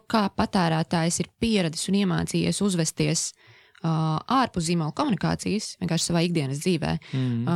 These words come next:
Speaker 1: ka viņš to pašu sagaida arī no zīmoliem. Un skaidrs, ka lielie Amerikas, ā, Anglijas, nu, tu, you name it, ā, zīmoli ir gatavi un spējīgi to nodrošināt.
Speaker 2: Mhm.
Speaker 1: Tu saskaries ar šo te praksi, un tu tieši to pašu sagaidi arī,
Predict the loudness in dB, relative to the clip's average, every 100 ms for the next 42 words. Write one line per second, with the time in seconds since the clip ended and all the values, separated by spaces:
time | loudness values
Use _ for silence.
0 | 0 0 0 0 0 2 2 2 2 0
1 | 2 2 0 -2 -6 -4 -4 0 0 0
2 | 0 0 2 0 2 2 2 0 -4 -6
3 | -6 -4 -2 -2 -4 -6 -8 -6 0 2
4 | 2 2 0 -2 -4 -4 -8 _ _ -2
5 | 2 2 2 0 -2 -2 0 2 2 2
6 | 0 0 0 -2 -2 -2 -2 -2 0 0
7 | 2 0 0 0 2 2 2 0 -2 -4
8 | -14 -14 -6 0 2 2 2 2 0 0
9 | 0 -2 -2 -4 0 0 0 -4 -8 -8
10 | _ _ -4 -4 -2 0 0 0 -2 -2
11 | 0 -2 2 2 0 0